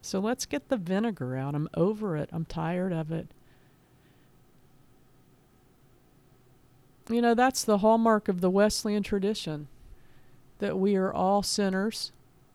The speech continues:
that we are all on a journey together, that the church is a hospital for the sick, and we're all sick, and we're all looking for the same cure, and that only comes through Jesus Christ in his mercy and love.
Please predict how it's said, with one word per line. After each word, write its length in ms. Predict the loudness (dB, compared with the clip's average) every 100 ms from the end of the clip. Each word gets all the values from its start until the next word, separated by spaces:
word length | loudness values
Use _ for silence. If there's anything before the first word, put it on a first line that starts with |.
| _ _ _ _ _ _ -6
that 160 | 0
we 140 | 2 4
are 140 | 4
all 260 | 2 4 4
on 140 | 4
a 40 | 2
journey 360 | 0 2 2
together, 600 | 0 0 2 2 2 -2 -4 -20 -20 -20 _ _ _ _ _ _ -20 -20 -8
that 160 | -2
the 80 | 0
church 400 | 2 4 4 4
is 140 | 2 4
a 100 | 4
hospital 600 | 6 4 4 2 4 2
for 240 | 2 0
the 80 | 0
sick, 420 | 0 0 0 0
and 160 | -2 0
we're 180 | 2
all 200 | 4 2
sick, 400 | 2 0 0 0
and 160 | -2 -2
we're 140 | 2 4
all 180 | 4
looking 320 | 2 -2 -2 -2
for 160 | -2
the 100 | 0
same 420 | -2 0 0 0
cure, 500 | 0 2 4 4 0 -6 _ _ _ _ _ _ -20 -20 -10
and 180 | -4 2
that 160 | 4
only 240 | 4 4 2
comes 420 | 2 2 2 0
through 180 | 0 2
Jesus 420 | 2 2 0 -4
Christ 640 | 0 2 2 2 -2 -10 -8
in 200 | -2 0
his 240 | 0 0
mercy 520 | 0 -2 -2 -4 -4 -2
and 200 | -2 0
love. 420 | 0 -2 -4